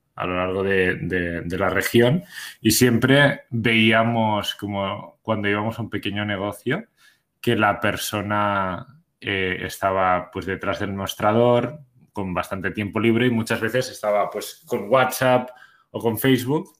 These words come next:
Sin embargo, cuando tenía que registrar una venta era siempre en papel. Y veíamos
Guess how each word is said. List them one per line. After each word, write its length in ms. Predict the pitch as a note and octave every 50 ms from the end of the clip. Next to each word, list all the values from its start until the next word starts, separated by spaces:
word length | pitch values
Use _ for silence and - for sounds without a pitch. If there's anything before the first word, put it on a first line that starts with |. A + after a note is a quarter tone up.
| _ _ _ _ _ _
Sin 240 | - - - C3 B2
embargo, 680 | A#2+ A#2 A2+ A2 A2+ A#2 A#2+ B2 C3 D#3+ G#3 A#3 - _ _ _ _ _ _ _ _ _ _
cuando 420 | _ - A#2 A2+ A2 G#2+ G#2+ G2 -
tenía 440 | - G#2 G2+ G#2 G#2 G#2+ G#2+ G2+
que 240 | F2+ - A2 G#2+ G#2
registrar 440 | G2 G2 F#2+ - F#2 - - G#2+ G#2
una 200 | G#2 G#2 G#2 G2+
venta 240 | G2+ G#2 G#2 F2+ A#2
era 180 | A2+ G#2 G#2 G2
siempre 260 | - G#2 F#2+ F2+ G2+
en 140 | F#2+ F2 D#2+
papel. 400 | F2+ F2 - - F#2+ F2+ E2+ - - - - _ _
Y 80 | G2 G2
veíamos 760 | G2+ G2 G2 G2+ G2 G2 G#2 G#2 G#2 G2+ G2+ - - -